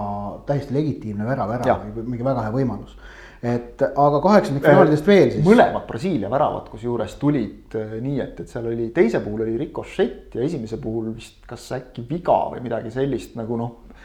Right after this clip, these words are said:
Speaker 1: Hmm.
Speaker 2: mis jäeti vilistamata, et, et tegelikult oli, oli, oli Brasiilial seal nagu üle noatera see pääs.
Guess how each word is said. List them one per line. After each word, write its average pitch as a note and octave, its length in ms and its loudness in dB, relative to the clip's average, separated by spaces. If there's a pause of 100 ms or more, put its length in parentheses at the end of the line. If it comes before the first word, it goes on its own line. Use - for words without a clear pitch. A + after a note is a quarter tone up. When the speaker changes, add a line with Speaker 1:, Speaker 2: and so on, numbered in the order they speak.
Speaker 1:
Hmm. B2 340 -6
Speaker 2:
mis D3 160 -4
jäeti C#3+ 240 6
vilistamata, B2 800 -2
et, G#2 160 -10
et - 100 -20
tegelikult B2+ 600 0
oli, A2 380 -2
oli, A#2 300 0
oli A#2+ 240 0
Brasiilial A#2+ 720 0
seal A#2 160 -10
nagu A#2 400 -12
üle E3 240 6
noatera A#2+ 560 2
see - 160 -16
pääs. A#2 300 -2